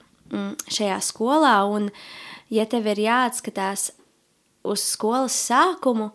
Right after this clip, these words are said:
un tas, ko tu sagaidīji, tu teici, ka tev, ka tu biji tādās patīkamās, eh, gaidībās par to, ko tu sagaidi no šī mācību gada,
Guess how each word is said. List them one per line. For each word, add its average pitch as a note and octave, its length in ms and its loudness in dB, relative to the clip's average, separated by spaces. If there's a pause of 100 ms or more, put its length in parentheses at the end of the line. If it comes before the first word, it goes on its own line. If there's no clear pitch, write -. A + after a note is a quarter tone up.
(340)
un G#3 260 -2
tas, A#3 260 -2
ko G#3+ 180 -4
tu G3 380 -4 (240)
sagaidīji, A3 640 2
tu G#3 60 -8
teici, G#3+ 280 -2
ka - 60 -16
tev, G#3 460 0
ka G#3+ 80 -4
tu G#3 140 -2
biji F#3+ 340 0
tādās F#3+ 480 -2 (380)
patīkamās, G3+ 880 0
eh, F#3 280 2 (640)
gaidībās G#3 880 4
par G3 100 -2
to, A3+ 200 0
ko A3+ 160 0
tu G#3 100 -4
sagaidi G3 760 0
no G3+ 120 -6
šī G3+ 340 -4
mācību G3+ 680 -4
gada, A3+ 360 0